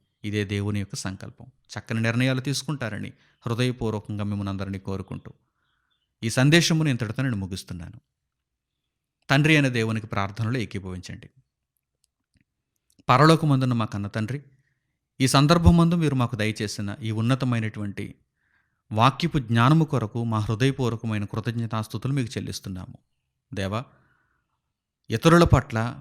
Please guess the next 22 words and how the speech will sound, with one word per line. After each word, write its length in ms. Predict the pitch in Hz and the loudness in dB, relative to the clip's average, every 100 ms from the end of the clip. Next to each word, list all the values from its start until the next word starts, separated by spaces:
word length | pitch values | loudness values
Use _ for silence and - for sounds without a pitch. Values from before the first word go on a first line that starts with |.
| - | -2
మా 100 | 110 | -2
సహోదరుల 560 | - 107 127 135 123 117 | -2 -2 0 0 -2 -4
పట్ల, 360 | 107 - 107 | -6 -8 -6
మా 160 | 110 107 | -4 -4
చుట్టూ 360 | - 110 147 | -6 -4 0
ఉన్నవారి 420 | 135 127 131 127 117 | 2 4 2 0 -2
పట్ల 340 | 101 - 98 - _ _ _ _ | -8 -10 -14 -14 _ _ _ _
మేము 140 | 117 110 | 0 2
ఎటువంటి 460 | 110 143 147 147 135 - 117 | 4 4 4 2 -4 -6 -2
దయార్థ 440 | 107 113 127 131 | 2 4 4 2
హృదయమును 540 | 123 117 110 123 123 117 | -2 -2 0 0 0 -2
కలిగి 280 | 104 104 | -4 -4
ఉండాలో, 420 | 113 107 104 107 - _ _ _ _ _ _ _ _ _ _ _ _ _ _ _ - | -2 -2 -4 -6 -10 _ _ _ _ _ _ _ _ _ _ _ _ _ _ _ -2
వారి 260 | 117 139 147 | 6 8 10
ఎడల 260 | 147 185 | 8 6
మేము 260 | 185 165 156 | 6 6 6
ఎటువంటి 400 | 123 147 156 160 | 4 4 2 2
మేలు 380 | 135 117 143 160 151 | 4 6 6 4 0
చేయాలో 380 | 123 120 117 104 _ _ _ - | 0 0 -2 -6 _ _ _ -4
మీరు 140 | 110 | -2
మాకు 200 | 104 101 | 0 -2
నేర్పించారు. 640 | 98 95 - 95 - 95 | -4 -8 -8 -10 -10 -14